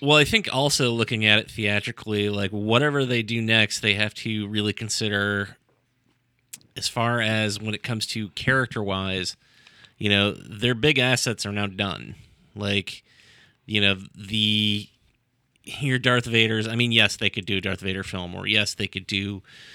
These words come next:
um, a young Han Solo movie. Oh, wait. Um, but those big assets now are just pretty much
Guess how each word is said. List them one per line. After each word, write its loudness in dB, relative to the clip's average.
um, 0
a -4
young -2
Han -8
Solo -6
movie. -6
Oh, -10
wait. -12
Um, -6
but -2
those 2
big 4
assets -2
now -2
are -6
just -8
pretty -2
much -6